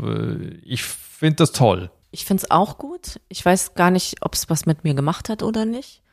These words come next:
Speaker 2: Ich würd jetzt immer an die Frauen sprechen. Ich glaub tatsächlich, durch die höhere Luftfeuchtigkeit ist meine Haut weicher geworden.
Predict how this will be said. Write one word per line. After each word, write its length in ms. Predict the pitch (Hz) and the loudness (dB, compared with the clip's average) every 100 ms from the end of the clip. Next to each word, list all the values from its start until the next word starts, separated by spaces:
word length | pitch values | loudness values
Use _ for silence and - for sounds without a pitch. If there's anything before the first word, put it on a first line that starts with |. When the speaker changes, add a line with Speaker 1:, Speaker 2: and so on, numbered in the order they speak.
| _ _ | _ _
Speaker 2:
Ich 180 | - - | -4 0
würd 120 | 175 | 2
jetzt 180 | 165 - | 2 2
immer 280 | - 156 143 | 2 2 2
an 60 | |
die 80 | 151 | 2
Frauen 280 | - 156 190 | 2 4 4
sprechen. 300 | - 190 - | 2 -4 -2
Ich 180 | 185 - | -6 -2
glaub 220 | 190 180 | 0 2
tatsächlich, 420 | 180 170 165 180 | 2 4 4 4
durch 180 | - 160 | 2 0
die 120 | 165 | 2
höhere 240 | 156 170 156 | 2 4 2
Luftfeuchtigkeit 720 | 185 - 170 - - 165 151 | -2 0 -2 -2 -4 -4 -4
ist 120 | - | -4
meine 240 | 139 139 | -4 -2
Haut 220 | 147 190 202 | 0 0 -2
weicher 300 | 208 277 247 | 0 0 2
geworden. 440 | 220 240 262 | 2 2 2